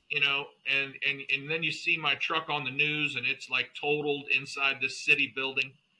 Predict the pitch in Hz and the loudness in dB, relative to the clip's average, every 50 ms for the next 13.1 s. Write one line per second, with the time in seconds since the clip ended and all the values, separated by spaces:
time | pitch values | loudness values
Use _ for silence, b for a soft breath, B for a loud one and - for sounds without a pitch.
0 | b b b b b b b b b b _ _ _ - - 143 143 147 147 147 | b b b b b b b b b b _ _ _ 2 6 8 8 8 8 6
1 | 143 143 143 143 143 139 - _ _ _ _ _ _ _ _ _ _ _ _ _ | 6 4 0 -2 -4 -8 -12 _ _ _ _ _ _ _ _ _ _ _ _ _
2 | _ _ _ _ - 165 160 180 180 175 165 160 160 160 - - 208 220 220 233 | _ _ _ _ -8 -4 -2 0 4 4 6 4 4 2 0 -2 -2 0 2 2
3 | 240 226 - - 170 - - 180 170 190 240 262 233 214 208 202 202 165 180 170 | 2 2 2 0 -4 -4 -4 -4 -2 -2 0 2 4 6 6 6 4 4 2 0
4 | 147 143 147 160 165 - 147 139 - - 139 147 147 - 127 131 123 - - 160 | 2 2 0 0 0 0 -2 -4 -2 0 0 0 0 0 -4 -4 -2 2 4 4
5 | 175 151 151 156 151 - 156 147 156 156 151 151 151 147 - 135 131 117 117 113 | 4 4 2 -2 0 2 2 2 2 2 0 -2 -4 -4 -6 -8 -6 -6 -6 -6
6 | 107 - 156 156 147 139 143 139 131 117 117 113 110 110 - 104 104 98 95 95 | -2 2 4 4 4 6 6 4 6 4 2 2 2 0 0 0 2 2 2 2
7 | - - _ _ _ _ _ _ _ _ _ - 131 151 165 160 143 143 139 135 | 0 -4 _ _ _ _ _ _ _ _ _ -2 2 4 4 4 6 4 4 4
8 | 135 - - - 98 92 78 - _ _ _ _ _ _ _ _ _ _ _ _ | 4 2 0 0 0 0 -2 -4 _ _ _ _ _ _ _ _ _ _ _ _
9 | _ _ _ - 156 202 233 240 220 190 208 240 240 - - - 185 175 196 208 | _ _ _ -2 2 2 4 4 4 4 2 2 2 4 4 4 4 4 4 4
10 | 196 160 135 135 139 - 127 120 117 - 143 135 131 120 110 - 120 131 123 117 | 4 4 2 0 0 -2 -6 -6 -4 -2 -2 0 -2 -2 -6 -6 -8 -6 -4 -2
11 | 117 139 156 139 107 104 - - - 120 123 123 151 180 208 214 220 185 156 165 | 0 0 0 0 0 -2 -6 -8 -8 -8 -8 -6 -6 -4 -4 -2 -2 -2 -2 -2
12 | 170 165 160 156 156 143 143 170 165 147 143 147 147 - 113 113 110 110 123 160 | -2 0 0 0 0 0 0 0 0 0 0 0 0 2 2 2 2 2 2 2
13 | 180 | 2